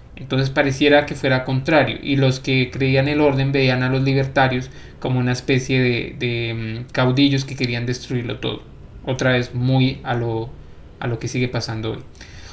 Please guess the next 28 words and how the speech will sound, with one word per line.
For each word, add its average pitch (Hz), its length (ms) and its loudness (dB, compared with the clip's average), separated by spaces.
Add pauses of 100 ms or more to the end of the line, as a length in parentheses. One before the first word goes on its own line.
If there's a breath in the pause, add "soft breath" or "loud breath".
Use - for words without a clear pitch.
(120)
Un 190 180 6
lema 190 320 6
que 180 120 4
iba 151 260 8
a - 20 4
retar-, 180 460 2 (280)
retratar, 147 760 4 (760 loud breath)
a 123 480 8
rejar, 160 720 4 (400 loud breath)
a 135 140 8
inspirar 180 500 6
la 156 140 8
historia 156 360 4
colombiana 147 500 4
de 151 120 6
los 131 300 2
dos 151 280 8
siglos 135 380 2
siguientes, 135 640 -2
diecinueve 139 600 -6
y 127 100 -2
veinte, 120 280 -4 (220)
eh, 131 160 2
digo, 123 220 0
veinte 143 420 -2 (100)
e 131 120 -4
inclusive 123 480 -2
veintiuno. 123 560 -4